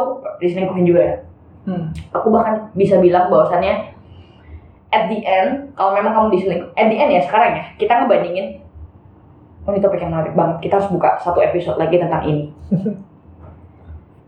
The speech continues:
Speaker 1: Orang kan selalu bilang, orang tuh selalu val-, naruh-naruh value di setiap orang gitu loh,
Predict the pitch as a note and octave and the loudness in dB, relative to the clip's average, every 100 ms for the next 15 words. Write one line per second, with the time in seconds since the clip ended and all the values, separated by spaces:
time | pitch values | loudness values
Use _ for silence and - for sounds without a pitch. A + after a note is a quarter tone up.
0 | - - - F3 G3 C#4+ - A#3 A3 G#3+ | -20 -20 -6 0 2 2 2 4 4 4
1 | F#3 F#3+ - - - - - - - - | 4 4 0 -12 -20 -20 -20 -20 -20 -20
2 | - - - - - - - - - - | -20 -20 -10 -10 -10 -14 -20 -20 -20 -20
3 | - - - _ - - - - G#3 F4 | -20 -20 -20 _ -20 -20 -6 0 2 2
4 | - E4+ - A#3 C4+ C4+ B3+ - - _ | 0 -2 2 2 2 0 -6 -12 -20 _
5 | - - - - G#3+ G3+ G3+ - - - | -20 -20 -20 -2 2 4 4 0 -14 -20
6 | - - C#4+ G#3+ G3+ G#3 A3 G3 G#3 F#3+ | -16 -2 2 2 2 0 4 4 2 -2
7 | - F#3+ F3 E3+ F3 F3 F3 D3+ C#3 - | -2 0 2 2 2 0 0 2 2 -2